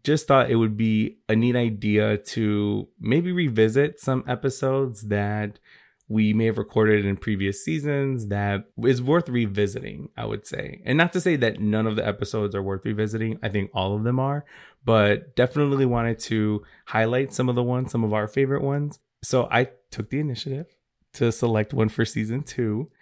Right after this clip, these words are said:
And this is actually a pretty special one because this was actually not your first, but your second episode that you recorded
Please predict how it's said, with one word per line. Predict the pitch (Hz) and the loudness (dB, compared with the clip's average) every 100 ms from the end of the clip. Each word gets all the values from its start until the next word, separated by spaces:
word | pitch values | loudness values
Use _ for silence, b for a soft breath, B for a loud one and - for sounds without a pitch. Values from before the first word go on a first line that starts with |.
| b b b _ - | b b b _ 2
And | 131 131 131 127 127 123 104 - - | 4 4 4 4 2 2 0 -2 -6
this | 123 175 | 0 0
is | 220 | 2
actually | 226 208 | 2 2
a | 160 | 2
pretty | 165 147 | 0 -2
special | - - 127 135 117 107 | -4 -4 -2 0 0 2
one | 101 101 101 - | 0 -2 -4 -6
because | 104 117 107 | -2 0 2
this | 127 - | 0 0
was | 156 | -2
actually | 123 123 - 127 117 113 110 b b _ | 0 -2 -2 -2 -2 -2 -4 b b _
not | 117 151 | 0 4
your | 185 | 4
first, | - 143 139 110 | 2 0 2 2
but | 107 | 0
your | 101 | 0
second | - - 117 117 104 | -4 -2 -2 0 -2
episode | 98 - - | -4 -8 -10
that | 113 | -6
you | 104 | -6
recorded | 98 - 110 98 95 95 | -6 -6 -4 -2 -2 -4